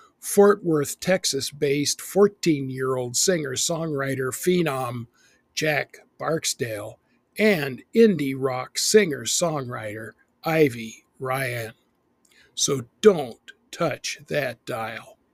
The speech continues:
If you have questions, comments, or a suggestion of an artist, composer, or musical style for me to consider, you may email me at H U R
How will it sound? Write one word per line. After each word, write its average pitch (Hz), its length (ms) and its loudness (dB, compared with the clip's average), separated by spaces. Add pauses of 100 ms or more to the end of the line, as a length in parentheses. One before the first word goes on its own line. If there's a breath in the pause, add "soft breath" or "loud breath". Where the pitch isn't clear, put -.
(720 loud breath)
If 135 180 -2
you 220 160 10
have 151 240 4
questions, 165 800 0 (140)
comments, 156 580 -2
or 135 120 -2
a 123 80 -6
suggestion 143 760 2
of 123 120 -10
an 113 120 -10
artist, 160 540 -4 (320 soft breath)
composer, 180 760 0 (320 soft breath)
or 180 160 4
musical 196 540 2
style 170 480 0
for - 160 -4
me 156 180 2
to 135 100 0
consider, 131 680 -2 (500)
you 151 240 6
may 147 320 2
email 160 480 0
me 165 380 0
at 160 440 -2 (380)
H - 540 4
U 147 500 4
R 147 380 -2